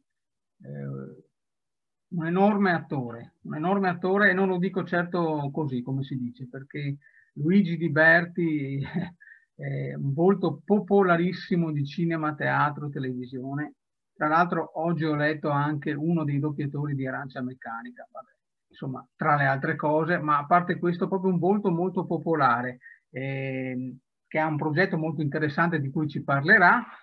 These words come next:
Adesso, eh, volevo solo ricordare qualcosa di, di Luigi Di Berti, che ringrazio per, per essere qui con noi. È un grande piacere, appunto, eh, nel cinema, lavori con, eh, Mauro Bolognini, con Dino Risi, con Michelangelo Antonioni,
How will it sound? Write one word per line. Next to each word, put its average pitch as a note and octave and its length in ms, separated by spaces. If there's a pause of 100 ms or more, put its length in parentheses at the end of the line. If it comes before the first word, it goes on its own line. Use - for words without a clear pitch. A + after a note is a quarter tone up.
(220)
Adesso, F3+ 720
eh, D3 100
volevo D3+ 360
solo D3+ 380
ricordare D3 440
qualcosa D3 460
di, C3+ 280
di C3+ 180
Luigi D#3+ 280
Di D3 100
Berti, D3+ 380
che D#3 100
ringrazio D3+ 680
per, C#3+ 380 (560)
per D3 140
essere D#3 280
qui D3+ 140
con F#3+ 200
noi. A#3+ 460 (280)
È B2+ 500
un B2 100
grande D3+ 320
piacere, E3 440
appunto, E3+ 680
eh, C#3+ 160
nel D3+ 200
cinema, G#3 540
lavori D#3+ 460
con, D3+ 320
eh, C#3+ 200
Mauro D3+ 320
Bolognini, D3 640
con E3 140
Dino D#3 240
Risi, F#3 460
con D#3 300
Michelangelo D3 560
Antonioni, D3 720